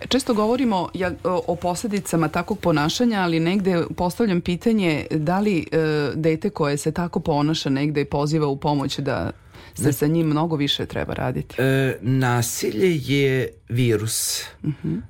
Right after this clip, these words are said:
Speaker 2: Znate, koji uglavnom dobijate, uglavnom, kažem, da sad ne, o, da ne budem, ovi, isključivo, uglavnom nosimo od kuće. E sad vidite, ako, em, to je taj, e,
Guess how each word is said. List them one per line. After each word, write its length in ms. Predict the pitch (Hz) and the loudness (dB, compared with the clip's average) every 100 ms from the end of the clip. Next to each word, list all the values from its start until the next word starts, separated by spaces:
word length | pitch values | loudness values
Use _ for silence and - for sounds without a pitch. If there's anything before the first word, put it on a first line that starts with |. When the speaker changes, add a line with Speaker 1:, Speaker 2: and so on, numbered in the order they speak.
| - - | -16 -14
Speaker 2:
Znate, 480 | - 120 120 - - - - | -2 0 0 -2 -6 -6 -2
koji 440 | 131 127 160 175 - | 0 2 2 -2 -2
uglavnom 720 | 135 120 131 123 131 165 165 | -2 0 2 2 2 2 2
dobijate, 800 | 127 117 113 131 117 117 - 120 - | 2 0 2 0 0 -4 -2 -2 0
uglavnom, 600 | 143 117 127 110 113 120 | 0 2 0 2 0 0
kažem, 360 | - 95 101 98 | -2 -2 -2 -2
da 80 | |
sad 200 | 92 117 | -2 0
ne, 160 | 120 98 58 64 65 - | 0 -2 -6 -6 -8 -6
o, 100 | - | -2
da 80 | 107 | 0
ne 100 | 110 | 2
budem, 380 | 107 117 117 87 | 2 2 0 -2
ovi, 340 | - 85 110 107 | -2 -2 0 -2
isključivo, 520 | - 120 117 123 117 - - - | 0 -2 2 0 0 -6 -18 -4
uglavnom 540 | 127 120 123 123 147 160 | -2 2 2 2 2 2
nosimo 480 | 135 123 - 131 - | 2 0 0 -2 0
od 160 | 123 | -4
kuće. 480 | - 104 - - - - - - - - - - | -4 -4 -4 -6 -6 -8 -12 -14 -14 -14 -16 -6
E 60 | - | 0
sad 140 | 170 | 4
vidite, 300 | 180 147 139 - | 4 2 0 0
ako, 420 | 120 - 143 131 - - - - | -2 2 2 2 -4 -18 -16 -2
em, 440 | 123 135 135 123 - - - - | 2 2 2 -2 -6 -14 -20 -6
to 80 | 147 | -4
je 40 | |
taj, 280 | - 180 | 0 2
e, 60 | 160 | 2